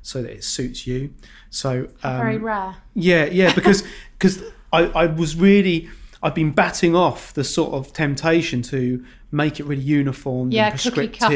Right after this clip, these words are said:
Speaker 2: cutter, put
Speaker 1: Yeah,
Speaker 2: everyone through the
Speaker 1: exactly. And
Speaker 2: same thing,
Speaker 1: I'll
Speaker 2: even
Speaker 1: jack
Speaker 2: though
Speaker 1: they
Speaker 2: everyone's different and everyone gets in there for a different reason.
Speaker 1: That's it. Let's wait for them to be arrested a third time, then we can help them. It's like, no, no, it's just we've, we've got to just do something now. And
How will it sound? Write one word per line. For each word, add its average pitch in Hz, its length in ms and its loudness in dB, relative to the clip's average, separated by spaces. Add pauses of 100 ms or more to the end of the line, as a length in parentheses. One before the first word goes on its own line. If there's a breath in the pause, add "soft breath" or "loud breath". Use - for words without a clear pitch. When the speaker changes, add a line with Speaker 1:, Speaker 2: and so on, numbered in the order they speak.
(140)
Speaker 2:
cutter, 214 300 4
put 165 80 2
Speaker 1:
Yeah, 147 100 6
Speaker 2:
everyone 208 380 0
through - 100 -16
the 175 60 -2
Speaker 1:
exactly. 147 720 0
And 123 160 -2
Speaker 2:
same 208 340 0
thing, 208 400 -4
Speaker 1:
I'll 139 140 0
Speaker 2:
even 131 100 -6
Speaker 1:
jack 147 240 2
Speaker 2:
though 220 80 4
Speaker 1:
they 214 60 6
Speaker 2:
everyone's 214 300 0
different 214 380 -6
and 208 100 0
everyone 208 200 -2
gets 190 200 -8
in 214 100 0
there 196 140 -2
for 214 120 -6
a 202 60 -4
different 208 300 -4
reason. 196 400 -2
Speaker 1:
That's 143 180 -4
it. 156 100 -2
Let's 165 220 -4
wait 165 180 0
for - 80 -8
them 156 120 -2
to - 80 -14
be 156 160 -2
arrested 143 380 -6
a 135 40 -8
third 139 340 -6
time, 139 280 -6
then 139 120 -4
we 139 80 -4
can 131 140 -8
help 131 280 -8
them. 127 180 -6
It's 127 240 -12
like, 123 180 -8
no, 127 240 -8 (260)
no, 123 140 -12
it's - 300 -14
just - 260 -14
we've, 123 160 -10 (160)
we've 127 200 -8
got - 320 -6
to 131 120 -10
just - 200 -16
do 123 180 -6
something 117 340 -14
now. 117 220 -14
And 123 160 -10